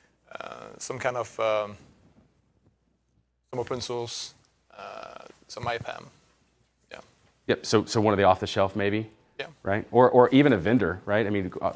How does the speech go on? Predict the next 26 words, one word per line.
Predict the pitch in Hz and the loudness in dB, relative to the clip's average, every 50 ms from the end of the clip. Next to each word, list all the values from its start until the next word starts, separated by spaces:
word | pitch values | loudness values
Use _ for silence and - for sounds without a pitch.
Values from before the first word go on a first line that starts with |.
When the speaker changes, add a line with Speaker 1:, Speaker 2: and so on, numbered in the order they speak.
| - 92 | -4 -4
Speaker 2:
we | 104 110 | -4 0
get | 98 117 101 - - - - - - - | 0 0 0 -2 -4 -16 -20 -20 -18 -2
quite | - - 110 107 | 2 4 8 8
often | 110 123 127 - 110 95 | 8 8 6 4 0 -2
we | 101 104 | -2 0
go | - 113 107 | 2 2 2
into | 104 98 87 95 | 2 0 -2 -4
some | - - 104 | -4 -2 -2
of | 101 92 92 | -2 0 2
our | 95 92 92 92 92 87 - - _ _ | 2 4 4 4 2 0 -2 -8 _ _
older | - 101 107 113 104 104 95 | 0 2 4 4 4 4 4
legacy | 92 95 98 98 98 - 95 | 4 4 4 2 0 -2 -4
customers | 85 - 107 - - - 85 85 85 90 92 - - _ - - - - - | -2 -2 -2 -2 -2 -4 -6 -4 -4 -6 -6 -10 -14 _ -20 -20 -16 -10 -8
and | 95 - - | -8 -2 2
ask | 101 98 104 - - | 2 2 2 2 0
them | - 98 92 92 95 92 85 | -2 0 0 0 -2 0 2
that | 101 101 92 | 2 2 2
very | 95 104 104 104 101 | 2 2 2 2 2
question: | - 104 107 117 - - 80 80 | 2 0 0 0 -2 -6 -8 -2
Are | 76 98 104 104 | 2 4 4 4
we | 92 85 90 98 104 110 | 2 0 -2 -2 0 0
the | 104 95 85 | -2 -2 -4
single | - - 101 107 104 104 | -4 -4 -6 -4 -4 -4
source | - - 101 92 - | -4 -4 -4 -4 -6
of | 87 - | -8 -6
truth | - 92 104 117 123 - | -2 0 0 0 -2 -2